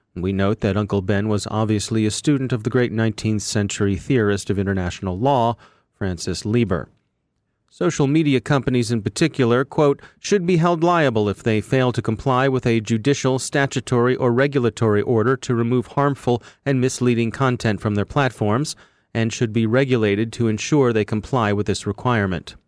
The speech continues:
end quote. The signatories include Argentina, Belgium, Brazil, Canada, France, Ireland, Latvia, Singapore, and the United Kingdom. It's not just international grand committees, industrial titans, world powers,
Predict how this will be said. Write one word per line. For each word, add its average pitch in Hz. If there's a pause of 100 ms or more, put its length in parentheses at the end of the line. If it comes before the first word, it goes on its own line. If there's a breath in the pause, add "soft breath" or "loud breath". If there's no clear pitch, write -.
end 92
quote. 98 (720)
The 123
signatories 139
include 131
Argentina, 135
Belgium, 123
Brazil, 127
Canada, 123
France, -
Ireland, 120
Latvia, 120
Singapore, 117 (340 soft breath)
and 110
the 110
United 101
Kingdom. 107 (1300)
It's 151
not 170
just 151
international 147
grand 131
committees, 135
industrial 113
titans, 123
world 131
powers, 151